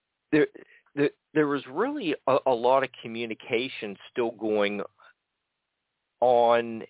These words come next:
and it se-, seemed like there was, um, some exchanges of ideas. Uh, uh, th-, there, there's, I think that's what,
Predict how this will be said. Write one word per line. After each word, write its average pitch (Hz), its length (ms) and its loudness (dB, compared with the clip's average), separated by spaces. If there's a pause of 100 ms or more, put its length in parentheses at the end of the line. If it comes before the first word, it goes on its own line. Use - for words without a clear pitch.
(140)
and 104 540 -2
it - 160 -10
se-, - 160 -12
seemed 147 120 -4
like 131 140 2
there 120 120 0
was, 107 140 -2 (160)
um, 92 440 -2 (300)
some 120 120 -2
exchanges 113 1000 -4 (220)
of 104 340 4 (2000)
ideas. 123 960 0 (340)
Uh, 127 60 4
uh, 135 40 4 (120)
th-, 131 520 -6
there, 156 280 0
there's, 156 340 0 (1800)
I 147 60 0
think 196 200 -2
that's 170 220 -2
what, 135 140 -4